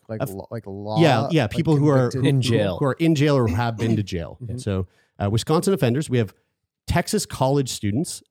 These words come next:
Speaker 2: and then we have, um, just community members, specifically in Eugene, uh, which I
Speaker 3: Oregon.
Speaker 2: think Oregon. Yeah. So
Speaker 3: I'm surprised that they took those, uh, populations from different locations,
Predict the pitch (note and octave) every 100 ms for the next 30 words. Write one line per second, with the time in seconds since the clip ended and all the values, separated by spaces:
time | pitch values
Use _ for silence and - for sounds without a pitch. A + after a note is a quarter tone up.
0 | - B2 C3 D3+ C3+ B2+ G#2+ - _ _
1 | _ A2 G#2+ G2+ G2+ A2 - - B2+ C3
2 | C#3 B2+ A#2+ A2+ G#2+ G#2+ G#2+ - - B2
3 | - C3 C3+ B2 G#2+ G#2 G#2+ - F#2+ E2
4 | - - _ _ _ _ _ G2 F2 F2
5 | G2+ G2 G2 - G#2 F#2 E2+ G#2 A2+ F#2+
6 | _ _ _ _ _ - C#3+ C#3 C3 -
7 | _ _ _ C#3 C#3 C3 C3+ D3+ G3 D#3
8 | C3+ - C3+ C3 B2 A#2+ A#2 A2+ G#2 C#3+
9 | - _ A#2+ G#2+ - A#2+ A2+ A2+ A2+ A#2+
10 | - A#2 G2+ A#2 - A2 G#2 G2+ F#2+ -
11 | G2+ - C#3+ D#3